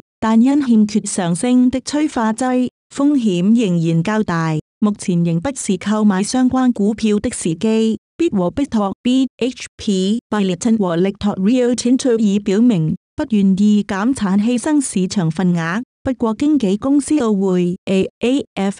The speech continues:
X指出，鐵礦石價格與中國股市的關聯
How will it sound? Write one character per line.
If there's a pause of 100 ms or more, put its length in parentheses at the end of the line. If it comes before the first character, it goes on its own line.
(120)
X
指
出， (300)
鐵
礦
石
價
格
與
中
國
股
市
的
關
聯